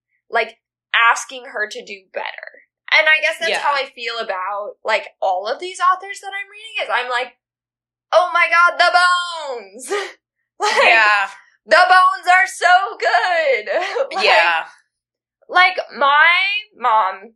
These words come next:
Speaker 1: is in a writer's group, or was in a writer's group, and she talked a lot about how, like, part of learning to write and being in a writer's group is, like, holding each other accountable. She told me a story about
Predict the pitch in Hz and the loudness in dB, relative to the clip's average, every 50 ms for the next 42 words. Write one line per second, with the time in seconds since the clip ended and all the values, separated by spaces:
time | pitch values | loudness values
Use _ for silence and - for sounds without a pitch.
0 | _ - - 247 247 - - - 220 214 185 165 143 175 - - 240 247 294 294 | _ -4 -4 -4 -2 -2 -4 -4 -2 -2 -2 -2 -2 -2 -4 -6 -6 -8 -6 -2
1 | 269 247 220 214 214 220 190 185 170 139 123 - 135 214 - - 202 170 131 - | 0 2 2 2 0 -4 -6 -6 -4 -4 -4 -4 -4 -8 -8 -8 -8 -8 -8 -8
2 | - - - - 214 214 214 220 - - - 262 254 254 269 269 285 302 302 - | -8 -6 -4 -2 -4 -4 -6 -10 -10 -10 -10 -10 -10 -10 -8 -8 -8 -8 -10 -10
3 | - - - 233 247 247 - - 262 269 247 214 - 208 254 302 302 - - 240 | -12 -8 -4 -4 -4 -4 -4 -6 -6 -6 -6 -6 -2 -2 0 0 0 -2 -4 -6
4 | 220 220 214 202 214 - - - - 220 214 214 214 214 208 202 208 202 - _ | -4 -4 -4 -4 -6 -6 -8 -8 -8 -6 -6 -6 -6 -6 -6 -6 -6 -8 -12 _
5 | _ _ _ _ _ _ _ _ - 208 208 220 240 269 269 226 202 190 196 196 | _ _ _ _ _ _ _ _ -4 -2 0 0 0 0 -2 -4 -6 -8 -6 -6
6 | 202 220 226 233 240 262 208 202 208 220 214 220 220 214 214 196 196 208 226 220 | -6 -8 -12 -12 -14 -12 -10 -8 -6 -6 -6 -8 -10 -12 -16 -16 -14 -12 -10 -10
7 | 220 208 190 190 202 214 214 - 208 196 196 196 - - - 202 202 202 208 - | -8 -8 -6 -6 -8 -10 -10 -12 -12 -12 -12 -12 -12 -10 -8 -8 -8 -8 -10 -8
8 | 208 202 208 208 202 - _ _ _ _ _ _ _ _ _ _ _ _ _ _ | -6 -6 -6 -6 -8 -12 _ _ _ _ _ _ _ _ _ _ _ _ _ _
9 | _ _ _ _ _ _ _ _ _ _ _ _ _ _ _ _ _ _ _ _ | _ _ _ _ _ _ _ _ _ _ _ _ _ _ _ _ _ _ _ _
10 | - 254 262 254 254 254 254 254 233 247 226 226 233 240 240 240 - - - 226 | -2 -2 -2 -2 -4 -8 -10 -12 -10 -10 -8 -4 -2 -2 0 0 -2 -2 -4 -6
11 | 214 - 196 247 254 226 220 202 208 - - - - 247 247 254 269 302 320 311 | -6 -6 -6 -6 -6 -6 -6 -6 -4 -4 -4 -6 -6 -8 -10 -10 -8 -8 -10 -10
12 | - - 339 339 359 392 392 381 - - - 220 214 214 240 240 226 - - 220 | -12 -12 -12 -12 -12 -14 -14 -14 -12 -12 -10 -8 -8 -6 -6 -6 -6 -6 -6 -6
13 | 220 220 185 185 190 196 196 - | -4 -4 -2 -2 -4 -4 -6 -10